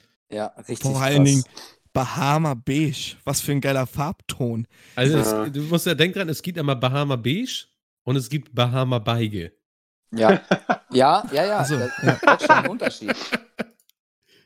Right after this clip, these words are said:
Speaker 1: Ich hab,
Speaker 3: Also,
Speaker 1: ich
Speaker 3: das
Speaker 1: hab
Speaker 3: ist ein Unterschied
Speaker 1: bei
Speaker 3: zwischen
Speaker 1: mir
Speaker 3: Bahama Beige und Bahama Beige.
Speaker 1: Ich hab bei mir
Speaker 2: Übrigens
Speaker 1: Sachen alle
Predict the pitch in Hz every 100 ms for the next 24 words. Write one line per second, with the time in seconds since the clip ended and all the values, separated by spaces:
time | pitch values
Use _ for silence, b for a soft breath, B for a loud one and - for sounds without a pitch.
0 | - 131 156 143 143 165 131 135 - 135
1 | 135 131 139 175 120 120 110 110 117 113
2 | 110 107 110 107 107 107 104 110 156 156
3 | 135 131 190 120 165 202 - 143 156